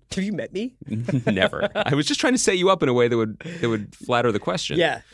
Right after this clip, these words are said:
Speaker 2: But, like, if you went to a show from a band you like, and you're like, "I'm, this is my night out.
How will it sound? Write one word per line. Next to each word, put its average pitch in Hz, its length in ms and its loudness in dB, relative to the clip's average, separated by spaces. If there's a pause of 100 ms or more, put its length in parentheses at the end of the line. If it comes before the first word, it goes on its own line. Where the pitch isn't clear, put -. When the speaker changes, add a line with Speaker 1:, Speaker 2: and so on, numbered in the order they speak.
(340)
Speaker 2:
But, 147 120 2
like, 143 100 6
if 143 140 2
you 202 100 2
went 202 200 2
to 160 120 0
a 143 60 4
show 98 440 0 (260)
from 117 120 -2
a 101 60 0
band 98 240 0
you 110 80 0
like, 85 180 2
and - 60 -10
you're 101 100 -2
like, - 200 -6
"I'm, 170 320 -8
this - 160 -8
is - 80 -8
my 147 100 -4
night 165 180 -2
out. 185 300 2